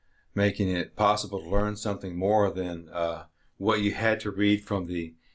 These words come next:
encyclopedia sets that the door-to-door salesman would sell my family growing up. <laughs> So if you're like me and you wanna quit learning things the hard way,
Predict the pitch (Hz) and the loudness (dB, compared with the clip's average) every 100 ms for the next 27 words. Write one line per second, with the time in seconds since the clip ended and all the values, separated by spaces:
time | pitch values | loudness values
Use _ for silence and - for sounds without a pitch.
0 | _ 92 - 104 104 107 - 131 131 90 | _ -4 0 0 0 -4 -2 -2 -2 -2
1 | - - 82 - - 87 - 85 92 90 | -2 -2 -2 -6 -8 -8 -8 -6 -2 -2
2 | 87 87 80 - 110 104 90 85 78 - | -2 -4 -2 0 2 2 -2 -8 -12 -20
3 | _ _ - 87 - 101 92 90 98 - | _ _ -10 -8 0 0 2 0 -2 -2
4 | 98 85 80 80 78 73 73 - _ _ | -6 -6 -8 -6 -6 -6 -12 -16 _ _
5 | _ _ _ - - 143 - _ _ _ | _ _ _ -12 -6 -6 -8 _ _ _
6 | - - - - 107 101 104 110 104 123 | -20 -20 -20 2 2 6 6 4 2 2
7 | 117 92 - _ - - 104 104 107 98 | 0 0 -10 _ -20 -12 -6 -2 -2 0
8 | 120 - 98 104 98 95 98 87 87 - | 0 2 2 2 0 0 -2 -2 -4 2
9 | 120 98 90 80 80 | 2 2 -4 -6 -10